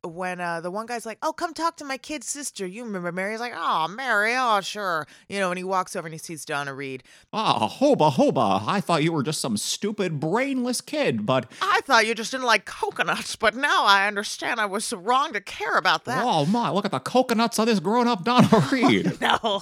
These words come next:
Speaker 1: All right, we got there. Um, so he goes over to Mary and she's talking to someone, by which I mean there's, like, a guy who she's,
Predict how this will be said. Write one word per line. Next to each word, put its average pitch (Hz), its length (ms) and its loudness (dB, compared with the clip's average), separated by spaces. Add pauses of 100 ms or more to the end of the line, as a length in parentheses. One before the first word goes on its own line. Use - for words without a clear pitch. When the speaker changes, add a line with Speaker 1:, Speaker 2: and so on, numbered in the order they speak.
(120)
Speaker 1:
All 170 100 -4
right, 156 160 -4
we 160 100 -10
got 156 260 -6
there. 131 280 -4
Um, 190 300 2 (340)
so 320 440 0 (260)
he 269 120 -4
goes 262 300 -2
over 240 160 -4
to 214 80 -6
Mary 208 360 -6
and 170 120 -10
she's - 260 -10 (280)
talking 208 480 -2
to 196 160 -12
someone, 156 320 -8
by 156 160 -2
which 170 220 -6
I 165 60 -8
mean 147 180 -12
there's, 143 200 -8
like, 147 200 -8 (100)
a 147 240 -2 (400)
guy 147 320 4
who 147 180 -10
she's, 147 340 -12